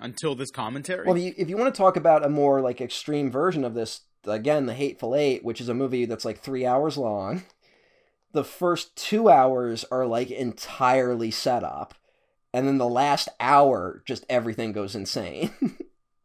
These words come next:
Speaker 2: So, like, that's, like, an extent, 'cause this is, like, a ninety-minute film almost, so. That's all, hour fifty. That's actually a little, uh, longer than you think. It feels like a ninety-minute movie.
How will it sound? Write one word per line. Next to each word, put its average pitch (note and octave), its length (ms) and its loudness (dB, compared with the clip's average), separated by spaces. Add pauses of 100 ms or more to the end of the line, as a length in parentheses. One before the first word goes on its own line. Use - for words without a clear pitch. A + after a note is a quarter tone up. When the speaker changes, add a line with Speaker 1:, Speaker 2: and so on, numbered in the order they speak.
(580)
Speaker 2:
So, - 120 -10
like, C3+ 160 0
that's, D3+ 180 4
like, C#3 140 0
an C3 80 -2
extent, B2+ 320 -6
'cause C#3 80 -2
this D#3 100 -2
is, D3 60 -8
like, D3 100 2
a A#2+ 80 2
ninety-minute A#2+ 720 -2
film G#2 260 -4
almost, F#2+ 480 -6
so. G#2 500 -2 (1000)
That's - 160 -8
all, E3+ 100 4
hour D#3+ 280 4
fifty. G3 340 -4
That's A#2+ 180 -8
actually D3+ 280 -8
a C3+ 80 -4
little, C3 260 -6
uh, B2 180 -4 (320)
longer C3+ 460 -6 (340)
than - 160 -12
you - 100 -10
think. - 440 -10
It B2+ 80 -10
feels G#3 400 4
like A#2 80 0
a G#2 80 -6
ninety-minute G2 520 -6
movie. D#2 500 -10